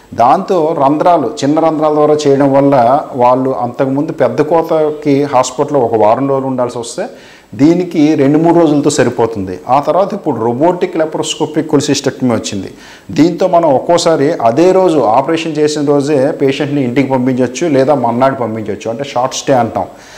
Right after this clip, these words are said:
ఆప్-, ఆపరేషన్ చేసిన రోజునే పంపించడాన్ని డే సర్జరీ అంటాం.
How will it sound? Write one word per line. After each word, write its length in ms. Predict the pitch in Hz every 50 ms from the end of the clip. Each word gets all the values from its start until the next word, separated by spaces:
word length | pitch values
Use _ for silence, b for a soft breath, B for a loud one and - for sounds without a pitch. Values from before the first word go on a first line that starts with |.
| B B B B B
ఆప్-, 180 | 113 120 120 - -
ఆపరేషన్ 460 | 127 135 135 160 160 160 165 156 147
చేసిన 240 | 156 147 151 151 147
రోజునే 300 | 147 147 143 147 151 147
పంపించడాన్ని 600 | 147 143 127 123 143 135 127 131 139 139 135 131
డే 220 | 120 123 135 143
సర్జరీ 340 | 139 147 139 117 123 120 120
అంటాం. 300 | 113 104 101 - 104